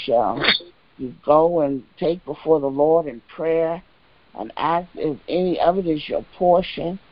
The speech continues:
and if so, what shall you do about it? How do you accomplish these things? How do you not do them any longer? Let God lead and guide you in his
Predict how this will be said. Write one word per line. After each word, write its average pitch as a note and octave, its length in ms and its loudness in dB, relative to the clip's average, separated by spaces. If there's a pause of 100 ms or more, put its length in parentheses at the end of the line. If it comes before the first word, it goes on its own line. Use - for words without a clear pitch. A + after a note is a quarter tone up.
(320)
and C#3 180 -2
if D#3+ 240 2 (220)
so, G3 420 4 (520)
what F3 260 -2 (140)
shall F3 240 2
you D3+ 320 -8
do F3 220 -2
about F3 420 2
it? F#3 100 -2
How F3+ 480 0
do D#3+ 80 -10
you C#3 480 -6
accomplish F#3+ 460 -2 (100)
these C#4+ 160 -6 (160)
things? F3 400 0 (460)
How G3 320 6
do F3 120 -14
you D#3+ 200 -8
not E3+ 440 -2
do F#3+ 220 -6
them F3 300 0
any D3 260 2
longer? E3+ 720 2 (360)
Let F3 380 4
God F3+ 340 0
lead F3+ 420 -10
and E3 240 -6
guide F3 420 -4
you F#3 240 -8
in D#3 260 -4
his D3 180 0